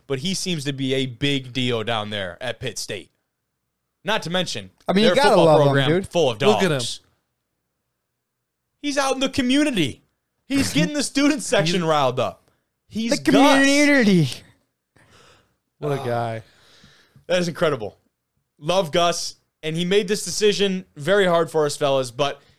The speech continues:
Speaker 1: when you see our top pick, it just makes sense.
Speaker 3: You, the, everyone's gonna understand once they see the
Speaker 2: Yeah.
Speaker 3: top pick.
Speaker 2: I feel like it's undisputed.
Speaker 1: That's what we hope for.
Speaker 3: We hope.
Speaker 1: Yeah, we hope.
Speaker 2: There's always gonna be
Speaker 1: So should we cut to a commercial, or?
Speaker 2: There's always gonna be another. Yeah, I mean, there's always gonna be, you know,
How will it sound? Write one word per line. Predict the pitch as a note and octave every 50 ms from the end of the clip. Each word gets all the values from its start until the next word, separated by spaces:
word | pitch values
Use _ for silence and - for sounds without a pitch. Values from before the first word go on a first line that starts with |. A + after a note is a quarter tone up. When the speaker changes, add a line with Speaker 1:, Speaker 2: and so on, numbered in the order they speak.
| _ _ _ _
Speaker 1:
when | - C3 D#3 E3+
you | F#3 F#3 E3+
see | - - - C4 B3
our | A3 F#3 E3+
top | - - F#3+ F#3+ E3 -
pick, | - F#3+ G3+ G3 -
it | D#3+
just | C#3+ D3+ C#3
makes | D#3 D3+ C#3 -
sense. | - A#2+ G2 F#2 - - - _ _ -
Speaker 3:
You, | D3 D#3 C#3+ _ _ _ _ _ _
the, | C#3 E3+ G#3 - -
everyone's | F#3+ F#3 F#3+ G3 G3 F#3 F3+ D3+
gonna | D3 D#3+ D3+
understand | C#3+ C#3+ C#3+ C3+ C3 B2 - C#3+ B2+ A#2+ A#2+ A#2 A#2
once | A#2+ A#2 -
they | - B2+
see | A#2+ - B2+ A#2+
the | A2+ D#3
Speaker 2:
Yeah. | C#3+ A2+ G2
Speaker 3:
top | F2 F2 -
pick. | B2 F#2+ G#2 _ _ -
Speaker 2:
I | D#3
feel | D3+ F3 F3+
like | E3
it's | D#3+ C#3 -
undisputed. | - E3 D#3+ D3 - - C#3 C3+ A2+ E2 G2+ A#2 _ _ _ -
Speaker 1:
That's | - E3 F3 -
what | G3+ F#3
we | D#3
hope | D3+ C#3 A#2
for. | - - F2+ - - _ _ _ -
Speaker 3:
We | D3+ D#3+
hope. | D#3 E3 D3 A#2 - _ - _ _ _ -
Speaker 1:
Yeah, | C#3+ D3+ C#3 - - - _ _ _ _ _
we | C#3+ D#3 D#3+
hope. | D#3 C#3 A2+ _ _ -
Speaker 2:
There's | - E3+ F3
always | F#3 G3 G3+ F3
gonna | G3 G3+ F#3+
be | E3 F#3 F#3 F3+
Speaker 1:
So | E3+ D#3+
should | D#3 G3+
we | G3
cut | - A#3 A3+
to | - A#3
a | F#3+
commercial, | - E3 E3+ F#3 G3 F#3+ - D4 D#4
or? | G#3 B2+ A#2 A2
Speaker 2:
There's | F3 E3+ F3+
always | G3 G3+ F#3+
gonna | G3 F#3+
be | F#3 F3+
another. | F3 E3+ D#3+ D3+ C#3 - - _ _ _ _ - D3
Yeah, | D3+ D3 C3 A#2 A2+
I | - C3+
mean, | C#3+ C#3+
there's | D3 D3
always | D#3 E3+ E3+ E3+
gonna | F3+ E3+ E3
be, | D#3+ D#3 D3+
you | D3 C#3+ C#3 B2+ C#3
know, | C3+ C3 B2+ B2 -